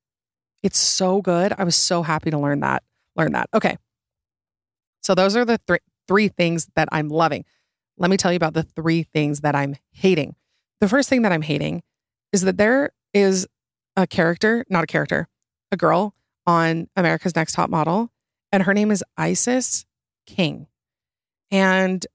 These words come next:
I, I feel sad for her, but also her name is Isis King. And I guess I just am putting this out there that I hate that name. And I feel really sad for anybody who's named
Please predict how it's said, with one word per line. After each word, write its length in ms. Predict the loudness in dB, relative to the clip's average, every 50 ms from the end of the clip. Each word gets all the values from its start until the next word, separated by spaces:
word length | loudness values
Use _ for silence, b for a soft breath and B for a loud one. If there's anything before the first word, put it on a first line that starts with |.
| _ _ _ _ _
I, 380 | -2 0 0 2 0 0 -2 -4 -10 _ _ _ _ _ _ -2
I 100 | 0 0
feel 220 | 0 0 0 0 0
sad 540 | 2 0 0 0 0 0 -2 -4 -6 -10 -20 _ _ _ _ _ _ _ _ _ _ _ _
for 180 | _ 0 0 2
her, 320 | 2 2 2 0 0 -4 -6 _ _ _ _ _ _ _ _ _ _
but 100 | -2 0
also 540 | 2 2 0 2 2 2 2 2 0 -2 -6 -6
her 140 | -2 0 2
name 180 | 2 2 2 2
is 120 | 2 0 -2 -2
Isis 680 | -2 -2 0 0 0 0 0 -2 -2 -2 -2 -4 -4 -6 _ _ _ _
King. 420 | -6 -2 0 0 0 -2 -4 -10 -16 _ _ _ _ _ _ _ _
And 300 | 0 2 2 2 0 -2 -2 -2
I 120 | -2 -2 0
guess 240 | 0 -2 -2 -4 -8 -8 _ -2
I 120 | 0 0
just 280 | 0 0 0 -2 -2 -4 -2
am 140 | -2 -2 0
putting 220 | 0 -2 -2 0
this 180 | -2 -2 -2 0
out 180 | -2 -2 0
there 340 | -2 0 0 0 -2 -4 -6 _ _ _ _ _ _ _ _ _ _
that 120 | 0 0 2
I 60 | 0
hate 280 | 0 0 0 -2 -2 -2 _ _ _
that 280 | -2 -2 0 -2 -2 -4
name. 420 | -4 -4 -2 -2 -4 -6 -8 -12 _ _ _ _ _ _ _ _ _ _ _ _ _ _ _
And 120 | 0 0 0
I 60 | 0
feel 220 | 2 0 0 0
really 280 | 2 2 2 2 2 2
sad 300 | 0 0 -2 -2 -2 -2
for 80 | -4 -4
anybody 400 | -2 0 0 2 2 0 0 -2
who's 220 | -2 -2 -2 -2
named 220 | 0 0 0 -2